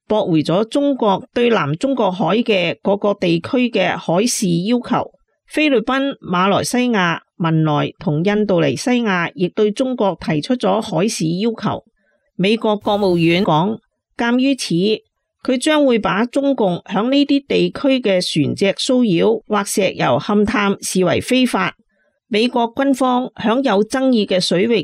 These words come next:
進行咗自由航行演習同海軍演習，以抵制北京嘅主張，並保留進入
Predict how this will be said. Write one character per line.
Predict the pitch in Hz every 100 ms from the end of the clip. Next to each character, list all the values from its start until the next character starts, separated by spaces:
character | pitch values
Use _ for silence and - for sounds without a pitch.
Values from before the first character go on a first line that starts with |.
| -
進 | 196
行 | 190 123
咗 | 117 185
自 | 220 185
由 | 180 - -
航 | - 147 135
行 | 135 156 139
演 | 151 170
習 | 240 226 175 -
同 | - 147
海 | 143 160 208
軍 | 233 254 254
演 | 170 190
習， | 220 165 - _ _ _ _
以 | 185 220
抵 | 226 208
制 | 254 240 208
北 | 254 262
京 | 269 254
嘅 | 226 185
主 | - 160 208
張， | 226 220 220 - -
並 | 185 190
保 | - 185 247
留 | 262 160 139
進 | - 208
入 | 202